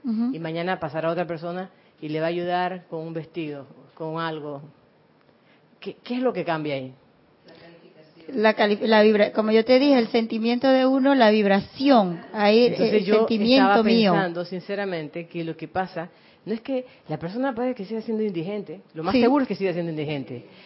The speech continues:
Speaker 1: Y, y,
Speaker 2: Pero
Speaker 1: y él
Speaker 2: lo que
Speaker 1: pactó
Speaker 2: cambió
Speaker 1: eso.
Speaker 2: ahí, eso ya no es importante.
Speaker 1: Sí.
Speaker 2: Ese no es el problema de nosotros. Lo que cambió ahí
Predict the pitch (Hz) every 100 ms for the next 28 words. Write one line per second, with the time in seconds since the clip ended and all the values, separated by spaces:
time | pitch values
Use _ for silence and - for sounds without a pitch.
0 | - 233 262 240 208 262 262 254 214 196
1 | 359 311 240 240 247 185 254 254 285 -
2 | _ _ _ _ _ - 185 202 202 214
3 | 208 190 156 - 151 143 139 135 - 220
4 | 196 208 208 208 190 190 190 180 160 147
5 | 208 151 147 _ _ _ 180 180 180 165
6 | 170 175 196 208 202 214 254